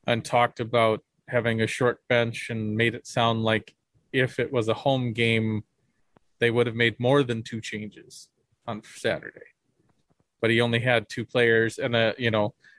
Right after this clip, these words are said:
in retrospect, I'm very happy that they, they traveled a full party 'cause I'm not sure they do that for every game, uh,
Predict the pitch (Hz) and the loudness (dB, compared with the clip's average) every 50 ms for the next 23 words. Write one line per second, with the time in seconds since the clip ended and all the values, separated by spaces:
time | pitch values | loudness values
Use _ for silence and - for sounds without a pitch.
0 | - _ - 139 127 127 135 170 - - 247 160 - - 139 127 - - 131 123 | -12 _ 0 0 2 4 2 2 4 2 -2 -2 2 2 2 2 2 0 -4 0
1 | 117 135 131 127 123 127 147 139 147 - - 123 117 110 120 110 _ 117 113 110 | 2 2 2 2 2 4 2 2 2 0 -2 -6 0 0 0 0 _ 2 2 2
2 | 107 - _ _ _ _ _ - 120 113 110 - - 139 120 120 123 120 123 117 | 0 -4 _ _ _ _ _ -2 -2 -2 -2 -2 0 2 4 4 4 2 0 -2
3 | 123 113 - - 120 110 - - 135 143 151 139 113 - - 120 117 120 120 131 | -2 -4 -2 -2 -2 -2 0 2 2 2 2 2 0 -2 -4 -2 -2 0 2 2
4 | 147 151 - - 151 151 147 156 131 104 _ - 127 156 151 127 113 104 - _ | 0 0 0 0 0 2 2 0 -2 -2 _ -4 -2 0 2 2 2 0 0 _
5 | - - 117 95 110 113 101 107 104 104 107 104 104 104 104 101 104 107 - _ | -8 -6 -6 -4 -4 -4 -4 -4 -4 -2 0 0 0 0 -2 -2 -6 -8 -10 _
6 | _ _ _ _ _ _ _ - - _ _ _ _ _ _ _ _ _ _ _ | _ _ _ _ _ _ _ -20 -20 _ _ _ _ _ _ _ _ _ _ _
7 | _ - 127 110 107 104 101 95 | _ -2 0 2 2 2 2 0